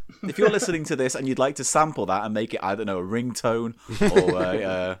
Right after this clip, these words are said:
Speaker 1: a soundboard button, please do. We'd love to hear that played. I don't know, maybe live, loud when we do a live show. I'd like to see that become Eli's catchphrase. "I'm a tramp and I'm gay."
Speaker 2: <laughs>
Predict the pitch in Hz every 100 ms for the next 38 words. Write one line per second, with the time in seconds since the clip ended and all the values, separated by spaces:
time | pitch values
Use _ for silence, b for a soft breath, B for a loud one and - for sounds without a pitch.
0 | - 101 - 131 151 135 127 117 110 107
1 | - 113 b b - 165 185 170 - 87
2 | 87 92 107 123 131 123 107 107 92 82
3 | 82 b b b - 98 92 95 b -
4 | 180 180 170 170 170 160 165 160 127 107
5 | 113 123 104 101 101 101 101 98 98 -
6 | 110 101 - 98 101 101 101 - 98 90
7 | 101 - 98 98 95 95 - 107 - -
8 | 87 82 - - - 104 104 - 147 156
9 | 151 143 135 127 117 117 92 85 -